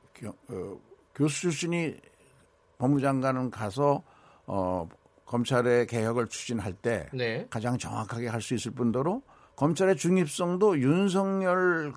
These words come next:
Speaker 1: 검찰총장과 한 팀이 되면 저는 아주 이상적인 조합이라고 생각합니다. 왜냐하면 누구도 윤석열 총장이 현직 검사 중에서 가장 정치적으로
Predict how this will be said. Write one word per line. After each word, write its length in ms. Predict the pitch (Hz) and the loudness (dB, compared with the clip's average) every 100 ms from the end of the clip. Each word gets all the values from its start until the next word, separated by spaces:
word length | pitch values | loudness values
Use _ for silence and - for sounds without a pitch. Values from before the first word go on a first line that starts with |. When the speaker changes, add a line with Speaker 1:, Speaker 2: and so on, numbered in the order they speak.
| - | -8
Speaker 1:
검찰총장과 920 | 151 160 170 151 160 165 156 160 180 | -4 -2 -2 -2 -4 -2 -4 -2 -2
한 220 | 165 180 156 | -2 -4 -4
팀이 260 | 165 160 | -4 -2
되면 340 | 151 160 214 277 _ _ - _ | -2 0 0 -2 _ _ -20 _
저는 380 | 156 170 180 - | -2 0 0 0
아주 280 | 143 156 170 | -4 -2 2
이상적인 760 | 139 143 160 160 151 151 151 | 4 4 4 2 0 0 0
조합이라고 440 | 143 131 127 123 110 | 2 2 4 2 2
생각합니다. 420 | 110 98 92 85 | 0 -2 -4 -2
왜냐하면 560 | 113 139 151 170 92 73 - _ - _ _ _ _ _ | 4 6 6 2 -2 -8 -20 _ -20 _ _ _ _ _
누구도 540 | 117 123 185 190 233 226 | 2 6 6 8 8 8
윤석열 760 | 160 156 156 156 156 151 151 131 | 6 6 4 2 2 0 0 -2
총장이 840 | 135 147 139 143 143 165 190 180 | -2 2 2 4 2 2 -2 -2
현직 440 | 131 143 143 143 135 | 0 2 2 0 0
검사 360 | 139 131 135 | 0 2 0
중에서 400 | 127 135 123 165 | 0 -2 -2 -6
가장 500 | 156 - 135 160 202 | -6 -10 -6 -4 -4
정치적으로 1040 | 170 151 147 165 151 156 151 160 175 180 | -2 -4 -2 -4 -2 -2 -2 -2 -2 -4